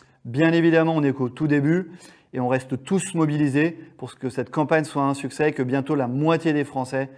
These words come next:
soient vaccinés. Y a-t-il des départements qui vaccinent plus que d'autres ? Oui, c'est une très bonne question. Chez la liste, les Hautes-Pyrénées,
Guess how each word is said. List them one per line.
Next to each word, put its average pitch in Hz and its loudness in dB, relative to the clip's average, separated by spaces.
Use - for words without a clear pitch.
soient 127 -4
vaccinés. 127 -6
Y 165 4
a-t-il 165 2
des 185 4
départements 175 0
qui - -8
vaccinent 156 -4
plus 180 -8
que 170 0
d'autres ? 139 -2
Oui, 190 2
c'est - -2
une 135 -2
très - 2
bonne 196 6
question. 185 0
Chez - 0
la 175 10
liste, 208 0
les 143 6
Hautes-Pyrénées, 185 8